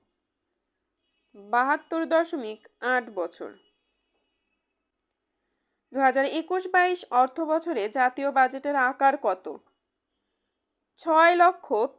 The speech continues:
তিন হাজার ছয়শো একাশি কোটি টাকা। কোনটি মুক্তিযুদ্ধের প্রভাবে রচিত গল্প গ্রন্থ? নামহীন, গোত্রহীন। Select the correct sentence.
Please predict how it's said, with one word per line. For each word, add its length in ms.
তিন 280
হাজার 680
ছয়শো 420
একাশি 460
কোটি 320
টাকা। 380
কোনটি 260
মুক্তিযুদ্ধের 720
প্রভাবে 560
রচিত 360
গল্প 520
গ্রন্থ? 380
নামহীন, 880
গোত্রহীন। 840
Select 240
the 120
correct 360
sentence. 640